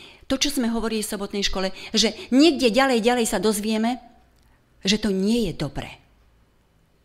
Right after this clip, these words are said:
Ani na začiatku to nebolo dobre. A že by nám to neprospelo. A preto nám to Boh vezme predčasne skôr z nášho života a my prežívame krivdu.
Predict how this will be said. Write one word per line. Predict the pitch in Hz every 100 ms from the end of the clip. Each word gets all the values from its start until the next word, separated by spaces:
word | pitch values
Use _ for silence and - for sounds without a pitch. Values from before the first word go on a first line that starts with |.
| _ -
Ani | 196 226 240
na | 240
začiatku | 214 165 151 -
to | 151
nebolo | 151 151 143 151
dobre. | 147 - 165 - - -
A | 175
že | 240
by | 262
nám | 262 247
to | 247
neprospelo. | 220 214 - 180 - 143 156 - - -
A | -
preto | 311 311
nám | 294 285
to | 269
Boh | 254 240
vezme | 247 240
predčasne | 220 - 208 - 185 - 170
skôr | 147 - - 160 165 147 147 - - - -
z | -
nášho | 180 156 165 143
života | 180 175 196 247 285 - - _ _ - - _ - _ - -
a |
my | 180
prežívame | 185 185 185 175 170 170
krivdu. | 165 143 135